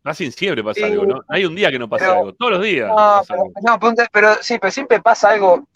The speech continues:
Speaker 2: o por lo menos este año, ¿viste? ¿Viste cuando muchas veces, obviamente, que que, que tiene que haber un proyecto deportivo, tiene que haber buenos jugadores, digo, para poder salir campeón. Y después necesitas siempre esa cuota de,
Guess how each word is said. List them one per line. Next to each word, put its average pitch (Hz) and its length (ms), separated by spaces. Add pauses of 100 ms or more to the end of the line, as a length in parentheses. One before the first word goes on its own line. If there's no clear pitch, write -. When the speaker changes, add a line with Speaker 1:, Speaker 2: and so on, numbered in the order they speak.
(140)
Speaker 2:
o 143 120
por 185 120
lo 202 80
menos 233 260
este 175 280
año, 185 400
¿viste? 180 400
¿Viste 247 180
cuando 165 480 (880)
muchas 175 260
veces, 185 380
obviamente, 151 500
que 120 300 (960)
que, 104 300
que - 120
tiene 131 220
que 123 80
haber 117 260
un 117 100
proyecto 120 500
deportivo, 131 600
tiene 120 200
que 113 60
haber 113 180
buenos 117 260
jugadores, 123 640
digo, 139 200
para 135 220
poder 165 220
salir 143 280
campeón. 113 440
Y - 40
después 359 300
necesitas - 400
siempre - 300
esa 127 180
cuota 147 360
de, 120 320